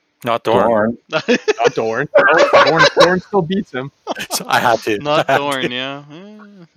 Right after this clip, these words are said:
Speaker 4: Oh, we're talking about the story? Yeah, that wasn't Alfarius. Dorn, Dorn could never beat Alfarius. No. Um, it actually doesn't bother me that Dorn beat him in combat.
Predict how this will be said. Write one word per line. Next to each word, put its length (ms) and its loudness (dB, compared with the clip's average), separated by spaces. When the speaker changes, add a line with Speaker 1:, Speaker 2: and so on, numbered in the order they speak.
Speaker 4:
Oh, 160 4
we're 140 2
talking 320 0
about 320 2
the 180 -2
story? 540 -2
Yeah, 220 -4
that 100 -6
wasn't 240 -8
Alfarius. 580 -14
Dorn, 320 -8
Dorn 160 -12
could 120 -20
never 200 -18
beat 200 -20
Alfarius. 520 -20
No. 760 -12
Um, 500 -2
it 120 2
actually 420 2
doesn't 420 -4
bother 400 -6
me 300 -6
that 160 -8
Dorn 320 -4
beat 240 -12
him 100 -10
in 120 -12
combat. 580 -8